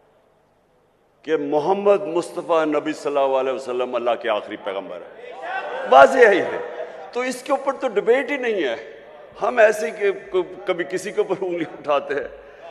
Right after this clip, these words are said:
ये रहमतुल आलमीन authority बनवाई, बड़े-बड़े आलम को हमने ऊपर बैठाया, हमने कहा करिकुलम develop करो,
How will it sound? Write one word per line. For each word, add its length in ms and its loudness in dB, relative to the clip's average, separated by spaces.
ये 60 0
रहमतुल 560 0
आलमीन 380 -2
authority 400 -2
बनवाई, 440 0
बड़े-बड़े 420 2
आलम 340 2
को 140 -2
हमने 200 -2
ऊपर 220 -2
बैठाया, 600 -2
हमने 260 -2
कहा 120 -2
करिकुलम 580 -2
develop 400 2
करो, 260 0